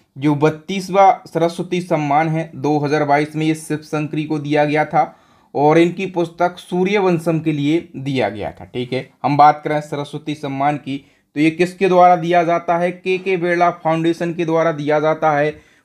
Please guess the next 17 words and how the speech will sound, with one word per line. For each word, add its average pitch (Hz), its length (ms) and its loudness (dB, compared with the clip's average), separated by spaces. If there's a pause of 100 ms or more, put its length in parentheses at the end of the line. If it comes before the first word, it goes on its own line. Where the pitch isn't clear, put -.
और 151 140 2
सरस्वती 160 560 0
सम्मान 135 600 0 (260)
एक 160 500 2 (220)
वार्षिक 160 520 4 (100)
पुरस्कार 127 460 -4
है 110 260 -14
जो 131 140 -8
कि 147 200 0 (320)
पिछले 185 320 2
दस 175 300 2
वर-, 175 260 0
अ, 139 220 -2
दस 170 300 0
वर्षों 185 340 0
में 185 220 -2
प्रकाशित 165 580 0